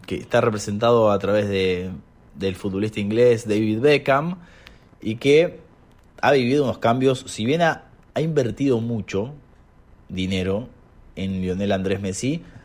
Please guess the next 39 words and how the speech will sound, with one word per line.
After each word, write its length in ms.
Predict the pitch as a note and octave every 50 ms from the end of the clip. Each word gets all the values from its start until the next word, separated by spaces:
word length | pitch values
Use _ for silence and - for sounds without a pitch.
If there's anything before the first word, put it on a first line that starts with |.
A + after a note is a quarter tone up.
| - - _ _ - - - -
también 400 | - G2+ G2+ A#2+ D#3 G3 G#3+ F#3+
la, 160 | C#3+ B2 A#2 -
las 180 | - G#2 G2 G#2
repercusiones 640 | A2 G2 A2 A2+ A2 G2 G#2+ G2+ - D3+ D3 D#3+ C#3+
que 100 | - -
se 120 | - C#3+
han 80 | D#3 E3+
despertado 760 | D3 - F2 - F#2+ F#2 F#2 G2 - D3+ F3 D#3 A#2 G2 F#2+
han 140 | G2 G2 F#2+
sido 320 | - - A2 G#2 G2+ F#2+
muchas. 580 | G2 G2 G2 F#2 E2 - F2+ E2 E2 - - - -
Y 80 | G2
acá 200 | G2+ G2+ E3+ F#3
tengo 160 | F#3 F#3+ F3+
algunos 340 | D3+ C#3 D#3+ E3 C3 A2+ A2
datos 520 | C3 C3 A#2+ A2 G2 - - G2+ G#2 G#2 -
para 200 | - G2 F#2 F#2
graficar 460 | F#2 F2 - - F#2+ G2+ B2 A#2 A#2
esto, 400 | A2+ G#2 - - G#2+ A2 C3 C3 - - - - - - - - -
que 100 | - F#2
no 80 | G#2+ C3
es 60 | C3
menor, 440 | C3 A#2+ B2+ C#3 C3+ B2+ B2+ B2+ B2
que 100 | - G#2
me 100 | F#2+ F2+
parece 380 | E2+ F2+ F#2+ A#2 A2+ - B2 G#2
que... 320 | G#2+ G2+ G2+ F#2+ F#2 E2 - - - - - - - - - - - - - - - - - - - -
Por 120 | - G#2+ B2
eso 120 | B2+ D3+
dije 260 | D3+ D3 C#3+ - C#3+
invertido 680 | A#2+ B2+ C3 B2 A#2 A#2+ A2+ A2+ G#2+ - C#3 C3+ A#2+ A2
y 60 | G#2 G#2
no, 280 | A2 A#2 A#2 A2+ - - - - _ -
no 160 | G#2 A2 A2
gastado. 640 | G2+ F#2+ - - - - G#2 F2+ F2 E2 F2+ F#2 - - - - - - - - -
Porque 140 | - A2+ A#2
fue 100 | F3+ A#3+
una 80 | B3
inversión. 680 | G3 C3+ G#2+ G#2 - D3 - - G3+ G3+ C3+ F#2 E2+ F2